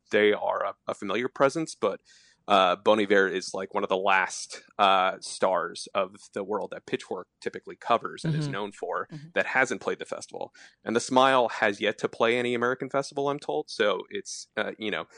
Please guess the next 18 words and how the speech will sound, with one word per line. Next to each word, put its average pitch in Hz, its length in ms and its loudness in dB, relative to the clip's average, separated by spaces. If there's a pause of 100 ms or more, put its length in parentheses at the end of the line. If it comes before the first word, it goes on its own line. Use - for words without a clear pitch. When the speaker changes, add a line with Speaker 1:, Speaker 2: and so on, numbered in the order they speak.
(340)
Speaker 1:
uh, 95 180 6
I 107 80 6
don't, 127 160 4
I 113 140 2
don't 120 160 4
see 117 340 -4
a 98 100 2
world 107 280 2
in 104 100 -4
which 98 220 -10
Pitchfork - 400 -8
can - 100 -8
afford - 300 -8
Radiohead. 139 640 -2
So - 120 -2
this 101 260 -4
is, - 380 -8
uh, 52 280 -2